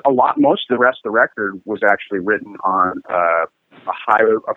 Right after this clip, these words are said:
Fender Highway One Telecaster, uh, that I took around with me while I was on the road, um, tour with, and that ended up becoming the, you know, the, the most, most of the stuff on this new record that I wrote,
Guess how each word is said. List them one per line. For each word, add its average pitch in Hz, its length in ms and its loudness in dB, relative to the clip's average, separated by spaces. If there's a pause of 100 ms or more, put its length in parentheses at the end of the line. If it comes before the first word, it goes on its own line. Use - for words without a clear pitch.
(140)
Fender 117 380 2 (280)
Highway 120 400 2
One 107 440 -2
Telecaster, 90 720 -2 (420)
uh, 95 160 0
that 98 100 0
I 95 120 2 (140)
took - 140 -8
around 98 320 -6
with 95 180 -12
me 98 120 -6
while 90 140 0
I - 20 2
was 90 140 -4
on 90 100 -4
the 90 80 -6
road, 92 420 0 (260)
um, 82 460 -6 (640)
tour 117 220 4
with, 85 240 0
and 92 120 -6
that 98 180 4
ended 92 180 -2
up - 60 -14
becoming 82 580 -6 (100)
the, 95 100 2 (180)
you 92 100 0
know, 82 220 2
the, - 80 -18 (180)
the - 100 -10 (220)
most, 90 520 0
most 104 340 0
of 95 80 -2
the - 120 -4
stuff 90 300 0
on 82 160 0
this 82 200 -6
new 85 160 -2
record 87 360 0
that 82 100 2
I 80 120 4
wrote, 78 320 0